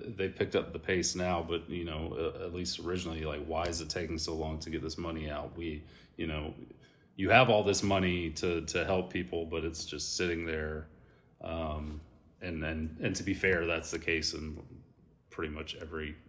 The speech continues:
county in the United <laughs> States. It's just taken a long time to get the money out. So there's obviously the government accountability angle, which is super important, but you have to look at the, the, the personal, the personal angle too. These aren't just, you know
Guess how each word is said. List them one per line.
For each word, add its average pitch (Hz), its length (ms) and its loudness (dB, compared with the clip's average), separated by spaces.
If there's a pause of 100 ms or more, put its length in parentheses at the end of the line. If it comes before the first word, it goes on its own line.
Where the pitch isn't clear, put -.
(280)
county 80 500 -2
in 80 180 -6
the 78 80 -8
United 80 420 -6
<laughs> - 0 -
States. 95 560 2
It's 87 200 -2
just - 340 -4
taken 82 500 -2 (340)
a 87 40 4
long 82 280 2
time 80 200 -2
to 82 60 -4
get 80 120 -6
the 80 60 -8
money 82 280 -2
out. 78 160 -4
So 98 100 0
there's 90 240 0
obviously 95 520 0
the 82 120 -2
government 85 420 -2
accountability 85 800 -4
angle, 82 480 -8 (560)
which 82 140 -6
is 82 100 0
super 85 240 0
important, 80 440 -2
but 82 100 -2
you 87 100 -2
have 87 120 -4
to 101 80 -2
look 87 220 -4
at 87 160 -6
the, 85 280 -2 (340)
the, 80 300 -2
the 82 100 -4
personal, 82 760 -2 (460)
the - 80 -6
personal 78 460 0
angle 78 260 -2
too. 78 320 -4
These 85 160 -4
aren't 82 240 -2
just, - 640 -6 (120)
you 78 140 -8
know 76 180 -8